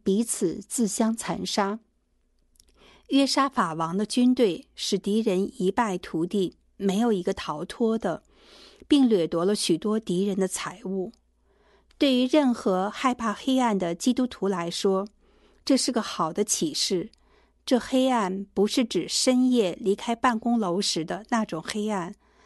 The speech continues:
而是指幽暗的思想、黑暗的时光、低沉的心情和情景、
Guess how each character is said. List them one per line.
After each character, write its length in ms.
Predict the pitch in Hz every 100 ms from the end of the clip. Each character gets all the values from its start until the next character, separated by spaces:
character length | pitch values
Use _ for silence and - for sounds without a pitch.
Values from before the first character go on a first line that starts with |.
| _
而 160 | - 214
是 160 | - 233
指 280 | - 170 240
幽 200 | 240 247
暗 220 | 254 226
的 100 | 175
思 300 | 170 - 240
想、 420 | 233 - 165 202 - _ _
黑 280 | - - 240
暗 160 | 226 190
的 80 | 165
时 300 | - 160 180
光、 340 | 214 214 233 _ - - _
低 160 | - 196
沉 200 | - 196
的 80 | 214
心 340 | - 262 262
情 420 | 262 - 165 175 196
和 160 | 202
情 420 | 202 - 156 190
景、 340 | 208 196 170